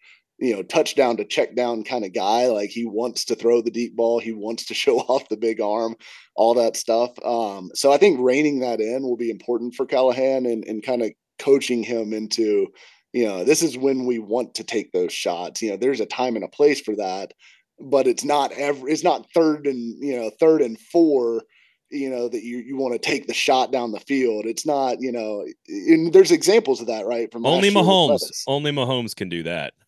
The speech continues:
Speaker 2: on
Speaker 1: Right,
Speaker 2: third,
Speaker 1: yeah,
Speaker 2: on th-, on
Speaker 1: exactly.
Speaker 2: third down. Um,
Speaker 1: Exactly.
Speaker 2: uh, so let me, let me play ed-, role of editor here, but, like, in a nicer way than somebody from Columbia University would.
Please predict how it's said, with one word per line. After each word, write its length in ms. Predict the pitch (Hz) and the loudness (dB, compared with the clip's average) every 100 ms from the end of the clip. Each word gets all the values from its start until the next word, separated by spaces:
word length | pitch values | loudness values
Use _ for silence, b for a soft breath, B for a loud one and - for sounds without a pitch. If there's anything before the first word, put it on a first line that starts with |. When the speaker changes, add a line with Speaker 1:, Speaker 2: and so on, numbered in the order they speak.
| _ | _
Speaker 2:
on 160 | 90 87 | -8 0
Speaker 1:
Right, 140 | 151 | 2
Speaker 2:
third, 200 | 131 98 | 2 0
Speaker 1:
yeah, 80 | 135 | 0
Speaker 2:
on 120 | 110 | 0
th-, 180 | 82 110 | 0 -2
on 80 | 113 | 0
Speaker 1:
exactly. 120 | 98 | -2
Speaker 2:
third 220 | 113 98 92 | -2 -2 -2
down. 380 | 90 85 80 - - | -4 -4 -8 -14 -14
Um, 160 | 90 | -6
Speaker 1:
Exactly. 580 | 90 90 123 120 117 73 - _ b - | -4 0 0 0 -4 -10 -20 _ b -8
Speaker 2:
uh, 100 | 143 - | -8 -2
so 180 | 175 | 0
let 140 | 147 175 | 2 2
me, 160 | 185 143 | 2 2
let 60 | 185 | 0
me 80 | |
play 280 | 190 175 156 | 2 2 2
ed-, 200 | 131 131 - | 2 -2 -2
role 240 | 120 123 | 2 2
of 80 | 110 | 4
editor 260 | 107 110 | 2 0
here, 200 | 92 101 | -2 -2
but, 120 | 92 92 | -2 -2
like, 140 | 98 | -2
in 80 | 101 | -2
a 80 | 90 | -4
nicer 480 | 95 98 95 101 | -4 -2 -2 -4
way 260 | 92 92 90 | -2 -2 -2
than 160 | 87 82 | -4 -6
somebody 280 | 98 90 | -6 -6
from 320 | 85 92 87 - | -6 -8 -12 -12
Columbia 400 | - 92 90 87 | -10 -8 -6 -8
University 540 | 87 82 90 - 82 | -8 -8 -10 -8 -10
would. 260 | 85 87 | -6 -6